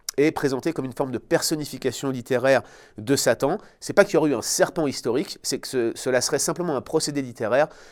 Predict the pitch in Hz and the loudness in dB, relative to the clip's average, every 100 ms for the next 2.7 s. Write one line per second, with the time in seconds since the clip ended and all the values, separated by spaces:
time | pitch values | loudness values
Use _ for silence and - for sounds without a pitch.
0 | - - 151 165 - 123 123 - 147 - | -20 -4 2 4 2 0 -2 2 0 2
1 | 120 - 131 127 104 113 113 120 131 131 | -2 0 -4 -6 -8 -6 -4 0 0 -2
2 | - - 139 123 101 85 | -12 -12 -6 -4 -4 -6